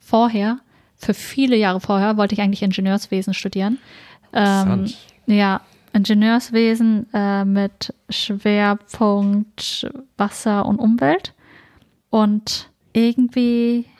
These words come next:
Speaker 1: ich, oh, da wären wir schon bei den Gründen für, für, für das Studium.
Speaker 2: Ja, sag ruhig.
Speaker 1: <laughs>
Speaker 2: Wir können
Speaker 1: Das,
Speaker 2: auch, wir können mal mitgehen.
Speaker 1: genau.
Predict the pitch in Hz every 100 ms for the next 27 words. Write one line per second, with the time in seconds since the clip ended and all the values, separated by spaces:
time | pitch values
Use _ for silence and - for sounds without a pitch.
0 | _ _ _ 220 214 - - - - -
1 | _ _ _ 226 208 196 214 233 254 240
2 | 214 202 190 247 240 220 - 196 190 -
3 | 196 202 - 202 196 - 196 - 98 90
4 | 90 120 - 90 - 254 233 294 320 294
5 | 277 381 392 127 127 143 359 320 110